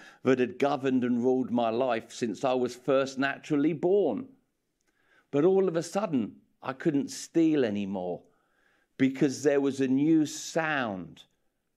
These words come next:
happening within me. Not an external preacher telling me not to do things,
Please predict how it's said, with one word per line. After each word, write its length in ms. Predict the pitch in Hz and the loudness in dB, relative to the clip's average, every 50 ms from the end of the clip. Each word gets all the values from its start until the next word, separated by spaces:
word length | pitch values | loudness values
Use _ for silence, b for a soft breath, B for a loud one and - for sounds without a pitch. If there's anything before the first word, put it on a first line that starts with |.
| _ _ | _ _
happening 720 | - - 139 139 131 - - 131 104 95 92 87 87 - b b b b b b _ | -8 -4 -4 -4 -4 -4 -6 -4 -4 -4 -4 -6 -8 -12 b b b b b b _
within 460 | - 110 110 104 127 127 120 113 104 | 0 2 2 4 4 2 2 2 0
me. 260 | 101 95 87 80 - b b b b b b b b b b | 0 -2 -4 -6 -10 b b b b b b b b b b
Not 360 | - 110 131 160 190 170 151 165 | 0 4 6 6 6 4 4 2
an 80 | 165 | 0
external 840 | 165 156 - - - - - - - 170 165 160 156 156 151 143 139 | 0 -2 -6 -8 -12 -12 -4 0 2 4 4 4 2 0 0 -2 -2
preacher 600 | 135 - - 175 170 170 165 - - - 123 110 | -4 -2 0 0 2 0 0 -4 -2 -2 -2 -2
telling 600 | - - - 143 143 143 143 139 131 135 135 131 | -2 -4 -6 -4 -4 -2 -2 -2 0 0 0 2
me 120 | 127 127 | 2 2
not 280 | 127 131 131 - - - | 2 2 0 0 -4 -6
to 100 | - 123 | -8 -6
do 260 | 101 98 139 147 147 131 | -2 0 2 2 2 0
things, 560 | - - 110 92 90 95 95 - - - | -2 -2 -4 -4 -4 -6 -10 -12 -14 -18